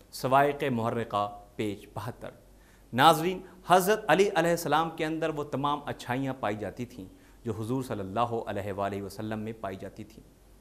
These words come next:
रसूल खुदा सल्लल्लाहु अलैहि वसल्लम की तरह आप भी यतीमों,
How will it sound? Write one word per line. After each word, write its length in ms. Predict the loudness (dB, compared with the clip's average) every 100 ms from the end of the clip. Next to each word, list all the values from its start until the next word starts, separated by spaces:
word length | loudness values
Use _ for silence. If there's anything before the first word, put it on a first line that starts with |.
| -18 -14
रसूल 300 | -8 -8 -6
खुदा 240 | -4 -4
सल्लल्लाहु 520 | -4 -6 -2 0 0 -4
अलैहि 460 | -6 -4 -2 0
वसल्लम 400 | -2 -6 -6 -6
की 120 | -6 -6
तरह 340 | -4 -2 -4 -10 -12 2
आप 180 | 4 4
भी 180 | 2 -2
यतीमों, 440 | -4 -4 -6 -6